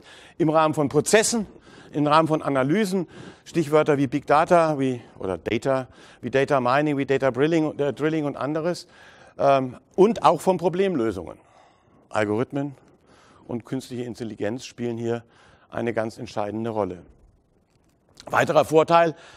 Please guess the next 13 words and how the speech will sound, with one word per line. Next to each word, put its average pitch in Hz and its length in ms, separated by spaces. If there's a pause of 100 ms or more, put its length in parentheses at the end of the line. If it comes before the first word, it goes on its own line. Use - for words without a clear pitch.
(140)
Schnittstellenfreiheit. 120 1000
Da 117 100
werden 131 140
jetzt 135 160
viele 139 180
lachen, 135 460
zu - 140
Recht. 151 400 (580)
Deswegen 135 240
habe 139 100
ich 139 60
auch 123 60
hingeschrieben, 139 500